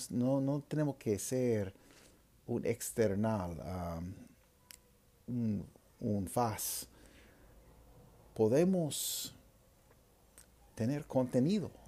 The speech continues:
real y cada persona, desde nuestros amigos hasta los enemigos que tenemos,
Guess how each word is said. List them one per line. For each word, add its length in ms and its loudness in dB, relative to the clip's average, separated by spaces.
real 460 -2
y 340 2
cada 240 0
persona, 720 -4
desde 300 2
nuestros 420 -2
amigos 600 -4
hasta 440 -8
los 320 -6
enemigos 560 0
que 100 -10
tenemos, 800 -10